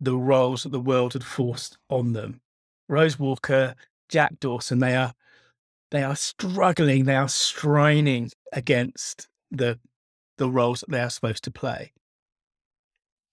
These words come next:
So just like the video games I talked about yesterday, that movie is about i-,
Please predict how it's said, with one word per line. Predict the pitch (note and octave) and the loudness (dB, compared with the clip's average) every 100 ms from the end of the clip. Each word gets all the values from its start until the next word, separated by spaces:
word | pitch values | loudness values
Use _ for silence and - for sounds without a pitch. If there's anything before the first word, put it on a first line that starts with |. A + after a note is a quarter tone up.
| _ _ _ _ _ _ _ _ _ _ _ _ _ _ | _ _ _ _ _ _ _ _ _ _ _ _ _ _
So | - F3 | -2 0
just | A#3 - | 0 0
like | F#3 | 0
the | D#3+ | 2
video | E3 E3 B2+ | 2 2 0
games | B2+ A#2 A2 | 2 0 0
I | B2+ | -2
talked | B2+ A#2 | -4 -4
about | A2+ | -4
yesterday, | C3 B2+ - - G2+ - C3 _ _ _ _ _ _ _ | -2 -4 -6 -8 -12 -12 -16 _ _ _ _ _ _ _
that | D#3+ E3+ | 0 2
movie | E3+ D#3+ D#3+ | 2 2 0
is | D3+ | 0
about | D3 C#3+ | 0 0
i-, | - | -2